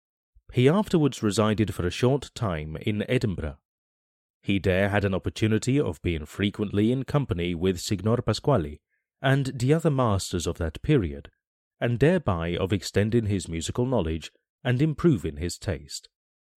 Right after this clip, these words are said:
Although few men felt the charms of the Italian music more sensibly than he did, and though he frequently practiced it,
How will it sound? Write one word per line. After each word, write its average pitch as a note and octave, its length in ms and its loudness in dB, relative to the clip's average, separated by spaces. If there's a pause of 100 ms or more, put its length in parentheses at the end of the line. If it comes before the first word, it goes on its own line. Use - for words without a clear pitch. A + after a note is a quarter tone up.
(1080)
Although A#2+ 640 4
few B2+ 340 0
men A2+ 280 2
felt A#2+ 240 2
the A#2 80 2
charms D3 500 0
of C#3 80 -2
the A2+ 100 2
Italian C#3+ 520 0
music F2+ 440 -2
more G2 200 0
sensibly A#2 500 0
than A2+ 220 0
he A#2 180 0
did, D#2 320 -4 (260)
and G2 200 0
though G2 320 4
he A#2 160 2
frequently C#3 500 -2
practiced A#2+ 540 -2
it, F#2 160 0